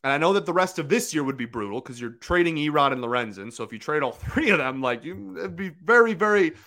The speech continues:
thin starting pitching rotation for the remainder of the year. But, like, long term, you have Skubal, who, again, great pitcher, electric stuff, a very, very high ceiling. Um, if you're weighing the pros and the cons, like, this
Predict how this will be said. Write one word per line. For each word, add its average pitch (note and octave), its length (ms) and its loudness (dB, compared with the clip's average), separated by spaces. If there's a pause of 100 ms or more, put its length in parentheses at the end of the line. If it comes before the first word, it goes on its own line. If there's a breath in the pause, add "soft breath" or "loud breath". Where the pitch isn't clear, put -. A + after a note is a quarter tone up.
(440 soft breath)
thin A3 380 0
starting F#3+ 440 2
pitching D3+ 500 0
rotation D3 580 0
for C3 100 -6
the B2+ 80 2
remainder A#2+ 340 -2
of G#2+ 60 -8
the G#2 60 -8
year. G2 260 -8 (600)
But, E3+ 160 2
like, F3 180 2
long G3+ 420 2
term, A#2+ 400 -2 (1300)
you D#3+ 200 2
have E3+ 120 4
Skubal, G3 420 -4
who, G3+ 140 0
again, C#3 360 -2 (200)
great D#3+ 320 0
pitcher, D#3 300 -2
electric C3 400 -2
stuff, A#2+ 420 -4 (140)
a C3 60 -14
very, D3+ 260 0
very C3+ 220 0
high B2 180 -2
ceiling. G#2 460 -10 (420 soft breath)
Um, A#2+ 380 0 (680)
if F#3 200 -2
you're G3 140 0
weighing D3 720 0
the C#3 80 -6
pros D#3+ 440 2
and D#3+ 120 -4
the D3 60 -2
cons, D#3+ 440 -2
like, C#3+ 120 -2
this A#3+ 160 -2